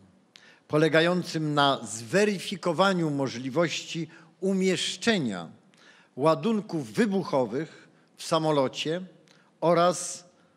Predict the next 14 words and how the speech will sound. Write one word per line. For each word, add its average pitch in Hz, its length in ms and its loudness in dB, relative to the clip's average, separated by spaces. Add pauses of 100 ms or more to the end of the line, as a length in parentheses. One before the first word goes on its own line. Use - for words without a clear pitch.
(880)
zdalnych, 185 1080 0 (680)
y, 135 400 -4
y, 139 200 -6
zdalnym 180 720 0
ich 160 340 -10 (100)
de-, 120 280 -6 (100)
zdetonowaniu. 131 840 -2 (2500)
Nie 135 80 -4
ma 139 100 -2
bowiem 135 320 -6
wątpliwości, 143 1080 -8 (420)
że 117 180 -6
miał 131 200 -4
miejsce 135 640 -8